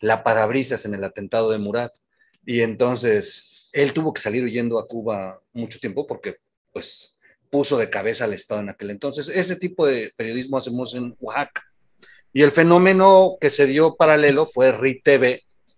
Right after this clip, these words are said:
que dijimos, "Vamos a hacer algo en, en YouTube", y fue creciendo en paralelo,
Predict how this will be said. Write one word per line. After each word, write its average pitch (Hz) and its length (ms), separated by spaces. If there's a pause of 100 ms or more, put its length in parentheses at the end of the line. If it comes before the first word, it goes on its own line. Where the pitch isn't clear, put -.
(420)
que 110 100
dijimos, 120 380
"Vamos 135 260
a 127 40
hacer 131 180
algo 139 160
en, 117 240
en 113 180
YouTube", 123 460
y 113 140
fue 107 180
creciendo 120 640 (280)
en 104 140
paralelo, 123 600